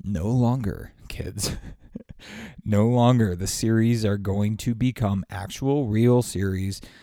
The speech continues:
Um, there's gonna be lots of hosts. I'm still gonna be one of the hosts. I wanna make that very clear, 'cause I'm like, "Yes, three new hosts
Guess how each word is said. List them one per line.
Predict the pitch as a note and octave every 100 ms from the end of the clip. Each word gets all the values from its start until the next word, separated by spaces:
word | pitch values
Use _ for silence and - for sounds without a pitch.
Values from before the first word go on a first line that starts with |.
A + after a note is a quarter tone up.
| _ _
Um, | - F#2+ F#2 F2+ G2 _ _ -
there's | F#2+
gonna | G2 G2+
be | A2
lots | A#2 A#2 -
of | A2+
hosts. | A2+ D#3 C3+ - - _
I'm | E3+ G#3+
still | -
gonna | B3 E3+ A2
be | C3+ C#3 F#2 -
one | A2+ A#2
of | G#2
the | F#2
hosts. | F#2+ D3 F2+ -
I | G#2 A2+
wanna | D#3+ D#3
make | D3 C#3
that | C3+
very | C3+ C#3+ C3+ C3+
clear, | - C3+ A2+ G#2+
'cause | - G2
I'm | G2
like, | F#2+ G2 - G#2+
"Yes, | B2+ - -
three | - G2+ C3+
new | C3+
hosts | A2+ A2+ F2+ - -